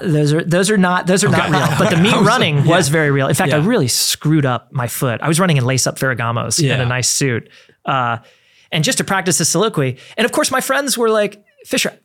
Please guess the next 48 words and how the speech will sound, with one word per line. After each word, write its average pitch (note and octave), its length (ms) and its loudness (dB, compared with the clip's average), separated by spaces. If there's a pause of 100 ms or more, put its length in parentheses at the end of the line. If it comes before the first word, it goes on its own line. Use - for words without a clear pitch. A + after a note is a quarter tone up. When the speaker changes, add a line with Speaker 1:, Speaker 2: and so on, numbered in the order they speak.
(140)
Speaker 1:
you're A#3 140 0
spending E4 320 0
this D4+ 120 0
kind F4 160 -2
of G3+ 60 -2
budget G3+ 360 -2
for, G3+ 120 0
like, E3 160 0
no E3+ 160 4
ret-, A#3+ 160 0
you're G3 180 0
just A#3+ 140 -2 (160)
throwing E3 320 0
a G#3 40 0
video G#3+ 280 0
on F#3 140 0
YouTube G3 420 0
Speaker 2:
Yeah. B2+ 80 2
Speaker 1:
again?" G3+ 540 0
And F#3 140 0
it's G3+ 140 -2
like, - 240 -4
"I D#3 80 -4
just E3+ 460 -2 (340)
love C#3+ 440 -2
this - 120 -10
stuff." - 540 -6 (420)
And D3 140 2
so D3 560 0
did E3 160 0
that F3+ 180 0
video, C3+ 400 -2 (540)
and, C3 360 -2 (480)
uh, A#2 260 -4 (100)
it D3 120 -2
blew D3+ 240 2
up. B2 280 -4
It D3+ 60 -2
was B2 100 -2
a B2 40 -2
lot C3+ 300 0
of B2+ 60 -4
fun. B2 420 -4 (160)
It's - 640 -6
holds C#3+ 260 -2
up C#3 140 -2
very B2+ 180 -2
well A#2 420 -4